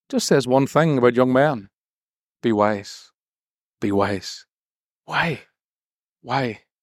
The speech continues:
There's one thing I have noticed about men, that they have the ability,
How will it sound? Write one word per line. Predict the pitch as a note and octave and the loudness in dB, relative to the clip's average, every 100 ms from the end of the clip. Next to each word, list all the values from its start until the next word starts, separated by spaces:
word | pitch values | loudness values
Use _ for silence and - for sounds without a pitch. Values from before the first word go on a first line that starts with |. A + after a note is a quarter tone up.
| _ _ _ _ _ _ _ _ | _ _ _ _ _ _ _ _
There's | - | -4
one | F#3 G#3 | -2 0
thing | F#3+ | 2
I | D#3 D#3 | 4 4
have | C#3 | 4
noticed | B2+ C3+ B2+ | 4 2 0
about | A#2 A2 | 0 -2
men, | G#2 G#2 G#2 G#2+ A2 _ _ _ _ _ _ _ _ | 0 -2 0 -4 -8 _ _ _ _ _ _ _ _
that | - - | -10 -4
they | D#3 | -2
have | D3 C#3 | 0 2
the | A#2+ A#2+ | 4 2
ability, | A2+ A2 A2+ A2 G#2+ F#2 | 4 2 2 2 0 -2